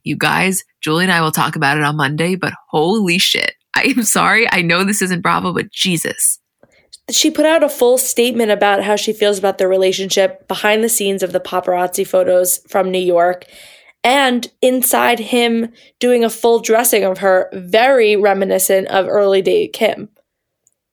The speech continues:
Speaker 1: There's so much happening here. And I just want to tell you that that was the last thing that I was expecting to happen. Not necessarily that he was going to go through the same, you know, pattern of styling her. That's a very Kanye thing. Fine.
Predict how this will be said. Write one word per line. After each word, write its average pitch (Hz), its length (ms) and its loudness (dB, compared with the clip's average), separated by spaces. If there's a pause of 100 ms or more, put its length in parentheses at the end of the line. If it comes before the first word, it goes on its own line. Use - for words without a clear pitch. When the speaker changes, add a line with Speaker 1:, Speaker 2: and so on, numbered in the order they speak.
Speaker 1:
There's 208 260 0
so 185 240 0
much 233 220 0
happening 170 340 -2
here. 196 140 0
And 175 100 2
I 160 80 0
just 180 140 -4
want 185 100 0
to 170 100 -4
tell 170 140 -2
you 175 120 -2
that 160 180 -2 (240)
that 175 120 0
was 185 140 0
the 170 160 0
last 160 380 0
thing 170 160 -2
that 165 100 0
I 151 100 2
was 156 140 -2
expecting 160 440 -4
to - 80 -2
happen. 165 320 -2
Not 220 260 0
necessarily 180 800 0 (340)
that 165 140 0
he 185 220 -4
was 170 140 0
going 170 260 -2
to 165 100 -4
go 156 160 -2
through 156 160 -4
the 156 80 -2
same, 156 480 -2
you 156 120 -4
know, 156 200 -4
pattern 170 440 0
of 160 120 -4
styling 165 460 0
her. 190 180 0
That's 165 180 -6
a 165 40 -6
very 160 260 -2
Kanye 165 320 -2
thing. 165 160 -4
Fine. 185 460 -2